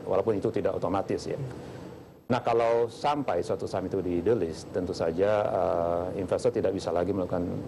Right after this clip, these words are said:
Speaker 1: jual beli di bursa. Mereka harus lakukan di luar bursa.
Speaker 2: Hmm.
Speaker 1: Dan itu adalah satu risiko yang mereka harus tanggung.
Speaker 2: Ya.
Speaker 1: Karena, eh, itu tadi, jauh sebelum mereka masuk ke saham, mereka harus lakukan analisa dulu. Kemudian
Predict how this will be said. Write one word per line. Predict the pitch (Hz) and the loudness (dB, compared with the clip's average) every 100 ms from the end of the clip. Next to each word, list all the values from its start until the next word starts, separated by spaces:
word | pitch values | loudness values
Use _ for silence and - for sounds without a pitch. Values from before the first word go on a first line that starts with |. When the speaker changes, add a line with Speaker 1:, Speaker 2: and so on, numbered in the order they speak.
| - 110 | -8 0
Speaker 1:
jual | 98 | 2
beli | 92 104 98 | 4 2 2
di | |
bursa. | 104 - 90 87 - - | 0 2 0 -2 -8 -6
Mereka | - - 104 | -2 0 0
harus | 95 | 2
lakukan | 98 87 101 101 | 0 -2 -2 0
di | 95 | 2
luar | 95 90 | 2 2
bursa. | 101 - 82 | 0 0 -2
Speaker 2:
Hmm. | 82 143 131 - - - - - | -2 -8 -8 -10 -14 -14 -16 -10
Speaker 1:
Dan | - 90 87 90 | -2 0 0 -2
itu | 95 90 120 123 | -2 0 2 2
adalah | 104 90 | 2 0
satu | 92 98 98 | 0 0 0
risiko | 95 98 117 | -2 2 2
yang | 90 | 4
mereka | 98 95 101 | 2 0 0
harus | 98 87 - | 0 -4 -2
tanggung. | 110 104 87 95 - - | 0 0 -2 -4 -10 -8
Speaker 2:
Ya. | - - - | -8 -8 -8
Speaker 1:
Karena, | - 101 107 110 | -2 0 2 2
eh, | 101 90 90 87 | 2 2 2 2
itu | 87 | 0
tadi, | 92 110 87 87 - - - - - - 92 | 2 2 2 -4 -10 -14 -14 -16 -18 -12 2
jauh | 110 117 135 | 4 6 4
sebelum | 131 104 101 | 2 2 2
mereka | 92 92 | 2 0
masuk | 92 87 90 | 0 -2 -4
ke | 92 | -2
saham, | 98 90 | 0 2
mereka | 90 90 | 2 2
harus | 87 | 0
lakukan | 85 82 87 | 0 0 0
analisa | 87 87 85 90 | 0 0 0 0
dulu. | 87 101 113 113 | 4 4 4 2
Kemudian | 90 87 90 90 | -2 0 0 0